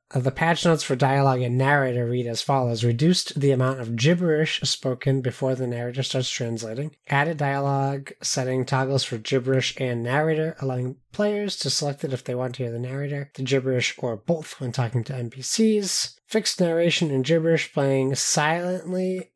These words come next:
and producing awkward pause when each corresponding volume setting is set to zero. Uh, remove the text delay animations when either gibberish or narration is disabled.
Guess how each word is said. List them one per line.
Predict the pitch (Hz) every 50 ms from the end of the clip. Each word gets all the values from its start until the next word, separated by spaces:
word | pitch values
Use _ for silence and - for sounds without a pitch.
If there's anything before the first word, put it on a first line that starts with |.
| -
and | 143 143 135 135 131 131 127 127 113 -
producing | - - 131 135 131 - - 131 123 - - -
awkward | 139 131 - 131 120 -
pause | - 151 151 160 170 160 -
when | 135 127
each | 131 135 120 -
corresponding | - - 127 113 - - - 131 123 123 120
volume | 113 117 120 123 120 117
setting | - - 120 117 120 117 117 117
is | - 127 -
set | - - 220 - -
to | - - 196
zero. | 170 160 160 156 156 160 156 156 151 151 156 156 143 - - -
Uh, | 135 131 127 127 131
remove | 127 127 123 139 160 180 208 220 220 220 196
the | 185 180
text | - 180 165 - - -
delay | 160 156 151 151
animations | 147 143 143 139 135 - - 131 120 117 110 - - - -
when | 139 127 120 120
either | 120 123 123 123
gibberish | 117 117 123 117 117 120 120 117 - - -
or | 135 120 113
narration | 113 113 113 107 - - - - -
is | - 123 117 107 98 - - - -
disabled. | - 139 131 117 - - 147 151 151 139 127 123 117 113 113 123 -